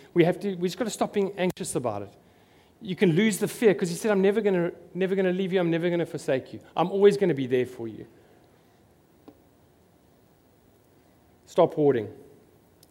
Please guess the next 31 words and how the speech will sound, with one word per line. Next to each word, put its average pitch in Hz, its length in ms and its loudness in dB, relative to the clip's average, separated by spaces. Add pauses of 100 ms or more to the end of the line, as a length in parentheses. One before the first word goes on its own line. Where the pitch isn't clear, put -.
We 135 100 0
have 135 180 2
too 135 120 -8
much. 110 320 -8 (1900)
You 151 100 0
wanna 196 160 4
know 196 140 4
if 190 160 4
you've 190 140 -2
got 185 220 4
too 185 120 0
much? 208 320 0 (640)
Here's 156 220 2
the 147 100 2
test. 120 380 0 (920)
Have 156 160 2
you 165 100 4
got 160 240 2
two 175 200 4
of 135 100 2
everything? 110 420 -6 (2250)
Open 131 160 -2
your 175 80 2
cupboards. 147 360 0 (280)
Have 123 120 -6
you 127 80 -4
got 123 180 -2
two? 110 180 -8 (2500)
It's - 80 -20
tough, 160 260 2
eh? 175 120 -6